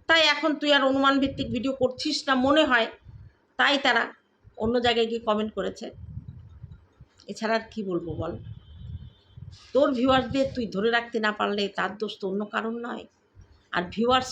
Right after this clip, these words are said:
কারো কেনা গোলাম নয়, তাদের যখন যেখানে সঠিক বেঠিক সব জায়গায় তারা কমেন্ট করে। সবসময় যে ভিউয়ার্সরা সঠিক ভিডিওর বিচার বিশ্লেষণ করে, সঠিক কমেন্ট করে, তা কিন্তু নয়, কারণ কিছু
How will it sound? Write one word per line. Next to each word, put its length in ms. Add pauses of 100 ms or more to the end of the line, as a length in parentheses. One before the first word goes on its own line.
কারো 240
কেনা 200 (140)
গোলাম 260 (140)
নয়, 200 (880)
তাদের 280 (140)
যখন 260 (120)
যেখানে 300 (140)
সঠিক 360 (960)
বেঠিক 320 (160)
সব 140 (120)
জায়গায় 280
তারা 220
কমেন্ট 320
করে। 160 (200)
সবসময় 460
যে 60 (100)
ভিউয়ার্সরা 420 (100)
সঠিক 260 (600)
ভিডিওর 340 (120)
বিচার 220 (100)
বিশ্লেষণ 440
করে, 120 (120)
সঠিক 240
কমেন্ট 280
করে, 220
তা 160
কিন্তু 220 (120)
নয়, 200 (1200)
কারণ 260 (140)
কিছু 180